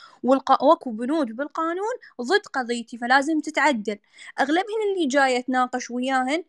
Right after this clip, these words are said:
ما عندهن خلفية متكاملة عن القضية النسوية وشنو أساسها وعلى شنو مبنية وعلى شنو مستندة وواقفة هذه القضية، فقط سحبهم التيار.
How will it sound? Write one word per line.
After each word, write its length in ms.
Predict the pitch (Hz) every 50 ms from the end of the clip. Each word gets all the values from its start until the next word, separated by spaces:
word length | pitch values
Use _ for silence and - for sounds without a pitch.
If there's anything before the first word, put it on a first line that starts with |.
| _ _ _ - -
ما 160 | 269 320 392 440 466 311
عندهن 280 | 330 - 311 311 285
خلفية 400 | 285 - 285 269 - 381 381 403 392 381 381
متكاملة 540 | - 381 359 - 427 466 539 494 403 302
عن 160 | - - 269 269
القضية 400 | 262 - 262 262 254 269 262 262
النسوية 540 | 254 254 254 247 - 269 311 339 349 320
وشنو 420 | 277 247 240 - - 381 392 359 247
أساسها 560 | 277 269 - 320 339 339 311 - - 269 262
وعلى 280 | 240 220 254 247 254 247
شنو 280 | - - 381 392 359
مبنية 440 | 330 294 233 240 269 330 349 330 294
وعلى 240 | 247 120 131 262 262
شنو 300 | - - 403 392 370 - - - - - - - -
مستندة 520 | 269 262 - - 349 370 381 311 294 277
وواقفة 460 | 254 247 262 294 320 320 - - 233 220
هذه 240 | 226 226 226 226
القضية، 500 | 226 220 - 226 220 226 233 226 220 214 _ _ - -
فقط 380 | - - 330 330 - 330 330 _ _ _ _ _
سحبهم 580 | - - - - 254 233 240 233 233 226 220 214
التيار. 520 | 214 _ - 220 202 202 202 190 -